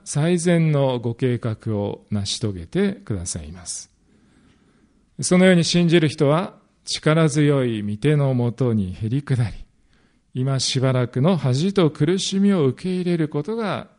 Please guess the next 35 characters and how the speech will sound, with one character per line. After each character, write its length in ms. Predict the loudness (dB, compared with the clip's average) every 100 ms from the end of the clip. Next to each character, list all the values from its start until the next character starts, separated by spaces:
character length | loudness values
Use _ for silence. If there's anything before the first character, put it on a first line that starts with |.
| -10
で 140 | -8
き 140 | -6 -8
る 160 | -8
の 120 | -12 -16
で 160 | -16
す。 240 | -14 -14 -18 _ _ _ _ _ _ _ _ _ _ _ _ _ _ _ _ _ _ _ _ _ _ _ _ _ _ _ _ _ _ _ _ -2
こ 100 | 4
の 120 | 4
六 160 | 4 2
節 260 | 0 2 2
に 120 | 2
伴 380 | 0 0 0 -2
う 40 |
勧 320 | -6 -10 -8
め 140 | -6 -4
が 280 | -6 -6 -4
七 260 | -2 -2
節 280 | -4 -8 -2
に 360 | 2 2 0 -8
あ 100 | -12
り 100 | -12
ま 160 | -14 -16
す。 300 | -16 -18 -20 _ _ _ _ _ _ _ _ _ _ _ _ _ _ _ _ _ _ _ _ _ _ _ -2
あ 100 | 0
な 100 | 2
た 120 | 2
方 280 | 2 0 0
の 160 | 0
思 200 | 0 0
い 80 | 2
煩 500 | 2 0 -2 0 0
い 60 | 0
を 300 | -2 -4 -8 -8
一 140 | -8
切 680 | -8 -6 -2 0 0 -4